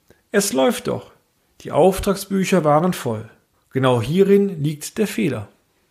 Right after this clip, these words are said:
Aber was genau ist mit Marketing eigentlich gemeint? Marketing bezeichnet nicht das Ringen um den nächsten Auftrag, wenn sich die Auftragslage verschlechtert.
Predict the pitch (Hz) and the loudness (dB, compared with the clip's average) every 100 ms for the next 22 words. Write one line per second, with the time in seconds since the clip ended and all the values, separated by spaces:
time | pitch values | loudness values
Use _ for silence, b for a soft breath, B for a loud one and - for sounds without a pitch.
0 | _ _ _ _ _ - 175 165 185 - | _ _ _ _ _ -2 2 4 2 0
1 | - _ 156 160 160 170 165 170 - 165 | -10 _ -2 0 2 2 0 -2 -2 -2
2 | 143 143 147 165 175 160 - 139 139 135 | 0 2 2 0 -4 -6 -4 -4 -4 -6
3 | - 156 226 220 107 - - _ _ _ | -6 -4 -2 -4 -8 -12 -20 _ _ _
4 | _ _ _ _ _ _ - 139 208 196 | _ _ _ _ _ _ 0 2 2 0
5 | 190 156 143 147 - 165 156 160 143 240 | 0 0 0 -2 -2 0 0 -2 -2 -2
6 | 233 - - - 143 - 143 156 147 139 | -2 -6 -8 -2 0 0 2 4 4 2
7 | 131 131 131 127 143 135 139 143 - 170 | 0 2 0 -2 -8 -4 -4 -4 -4 -2
8 | 190 - _ _ _ - 139 143 139 - | -4 -10 _ _ _ 0 2 2 -2 -2
9 | 165 208 214 202 - 165 139 123 - 120 | 0 0 0 -6 -6 -2 0 0 -6 -6
10 | 127 - - - - | -6 -6 -8 -14 -18